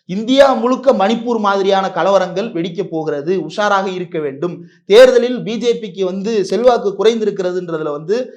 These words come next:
நம்ம மகிழ்ச்சி அடைவதை விட ஆபத்து அறிகுறிகள் அதிகமாக இருக்கிறது. மணிப்பூர் மாதிரியான விஷயம் எல்லா மாநிலத்திலும் நடக்க போகுதுன்னு" எச்சரிக்கை விடுத்திருந்தார். இப்போ அதே போல பிரச்சனைகள் இந்து முஸ்லிம் கலவரமாக,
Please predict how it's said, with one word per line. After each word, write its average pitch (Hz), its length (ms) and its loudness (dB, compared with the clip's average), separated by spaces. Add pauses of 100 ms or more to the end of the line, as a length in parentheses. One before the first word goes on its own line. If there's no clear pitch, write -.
(160)
நம்ம 175 180 -6
மகிழ்ச்சி 226 440 0
அடைவதை 185 380 0
விட 208 440 -2
ஆபத்து 226 460 2
அறிகுறிகள் 185 400 -2
அதிகமாக 160 420 -4
இருக்கிறது. 139 600 -10 (280)
மணிப்பூர் 254 420 -4
மாதிரியான 202 480 -2
விஷயம் 208 360 -6
எல்லா 226 280 2
மாநிலத்திலும் 220 520 -2
நடக்க 175 300 -6
போகுதுன்னு" 180 260 -4
எச்சரிக்கை 170 340 -6
விடுத்திருந்தார். 127 500 -18 (260)
இப்போ 180 320 0
அதே 220 320 6
போல 233 360 2
பிரச்சனைகள் 202 580 -2
இந்து 226 240 -6
முஸ்லிம் 196 340 -6
கலவரமாக, 147 640 -4